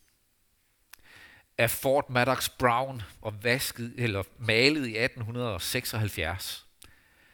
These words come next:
Han prøver at indfange den her forskrækkelsen, rædslen, overraskelsen, det, det, der ikke er til at begribe for disciplene, det, som Johannes skriver med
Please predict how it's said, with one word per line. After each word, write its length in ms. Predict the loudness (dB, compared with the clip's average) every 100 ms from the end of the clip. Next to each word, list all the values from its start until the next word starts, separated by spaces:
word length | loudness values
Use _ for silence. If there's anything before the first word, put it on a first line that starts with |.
| _ _ _ _ _
Han 480 | _ 0 4 4 2 -6
prøver 400 | 0 2 4 4
at 80 | 2
indfange 840 | -4 -4 -6 0 0 0 -2 -4 -6 -10 _ _ _ _ _ _
den 120 | -2
her 260 | 2 0 -2 -8
forskrækkelsen, 1000 | -8 -2 0 2 2 2 2 -6 -8 -12 -20 -20 _ _ _ _ _ _ _ -2
rædslen, 840 | 4 4 2 -2 -4 -4 -10 -14 -20 -20 -20 _
overraskelsen, 1080 | 2 4 4 4 0 -2 -2 -4 -4 -4 -2
det, 300 | -2 -2 -4 -12 -20 -20 -4 2
det, 140 | 4
der 60 | 4
ikke 160 | 0
er 40 | 0
til 160 | 0
at 100 | 0
begribe 600 | -2 -4 -2 -2 -2 -8
for 200 | -4 -2
disciplene, 680 | -2 -2 -2 -6 -8 -6 -6
det, 260 | -2 0
som 140 | 0 0
Johannes 580 | -2 2 2 2 0 -4
skriver 440 | -2 -4 -4 -6
med 260 | -4 -4